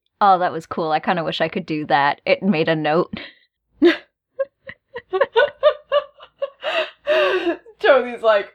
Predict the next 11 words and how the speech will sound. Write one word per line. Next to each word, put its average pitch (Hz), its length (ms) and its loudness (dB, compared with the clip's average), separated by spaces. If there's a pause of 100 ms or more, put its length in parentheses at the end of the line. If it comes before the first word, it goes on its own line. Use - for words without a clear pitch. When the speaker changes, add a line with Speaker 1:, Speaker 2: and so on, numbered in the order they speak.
Speaker 2:
"Oh 277 240 6
boy, 175 360 0 (120)
I've 240 300 2
got 214 280 2 (260)
a 214 280 2
whole 269 380 4
bunch 196 300 -2
of 339 120 -4
features 196 440 -12
for 214 160 -4
you." 220 600 2